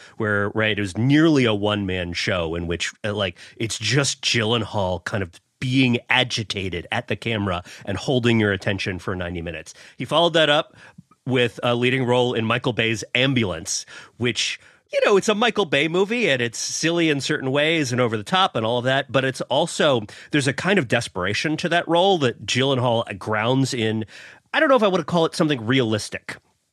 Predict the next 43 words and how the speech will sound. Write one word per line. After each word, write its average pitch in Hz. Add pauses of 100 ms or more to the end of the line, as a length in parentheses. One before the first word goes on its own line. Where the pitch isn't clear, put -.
but 127
something 160
that 127
is 110 (200)
deeply 147
felt - (320)
and 127
that 120
actually, 131
that 113
seems 147
to 139
go, 117
uh, 110
further 117
than 101
you 104
would 101
have 104
to 90 (240)
in 113
a 107
role 104
like 92
that. 85
Um, 95 (320)
and 190
then 202
here 175
he 151
is 135
in 127
The 113
Covenant, 147
which 104
is, 107 (360)
which 151
is 202
a 220
kind 285
of 339
anguished 196
film, -